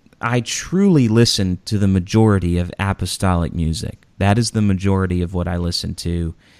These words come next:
And I, I love Hillsong, I love Elevation, all that. But, um, I think we're at a really cool day and age where you can hear apostolic, the apostolic message on your radio now. That's pretty incredible.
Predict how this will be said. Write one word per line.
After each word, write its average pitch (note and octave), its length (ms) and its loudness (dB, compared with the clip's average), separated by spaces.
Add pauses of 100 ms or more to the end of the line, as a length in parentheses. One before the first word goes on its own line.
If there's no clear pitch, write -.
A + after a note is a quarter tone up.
(180)
And F#2 140 -6
I, - 100 0
I G2+ 120 -2
love G#2+ 280 0
Hillsong, F#2+ 580 -2
I F#2+ 60 -2
love F#2+ 220 -2
Elevation, F#2+ 560 -4
all F2 140 -4
that. E2+ 340 -6 (460)
But, F#2 340 -4
um, E2+ 380 -4 (180)
I A2+ 80 0
think C3+ 160 -2
we're A2 100 -2
at G2 60 0
a F#2 60 0
really G2 260 0
cool F#2 300 -4
day F2+ 260 -2
and F2 120 -2
age E2+ 340 -4
where E2 140 -6
you E2+ 180 -6
can E2+ 220 -8
hear E2 500 -6 (520)
apostolic, F#2 840 -4
the - 180 -6
apostolic - 560 -4
message F2 800 -2 (440)
on F#2 180 -2
your E2 120 -4
radio D#2+ 460 -4
now. D#2+ 240 -10
That's E2 160 -10
pretty D#2+ 320 -8
incredible. - 540 -10